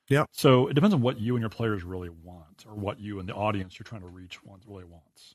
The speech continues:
Speaker 2: Um, in running Cthulhu over the years, um, I did, I, I did want to at least provide,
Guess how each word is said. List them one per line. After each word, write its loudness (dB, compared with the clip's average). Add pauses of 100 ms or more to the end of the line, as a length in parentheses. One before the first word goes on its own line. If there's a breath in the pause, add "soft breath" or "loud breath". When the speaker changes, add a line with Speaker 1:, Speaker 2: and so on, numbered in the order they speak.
(160)
Speaker 2:
Um, -12 (920)
in 6
running 8
Cthulhu 2
over 2
the -10
years, -8 (840)
um, 0
I 4
did, 8
I, 0 (100)
I 6
did 8
want 2
to -6
at -2
least 0
provide, 0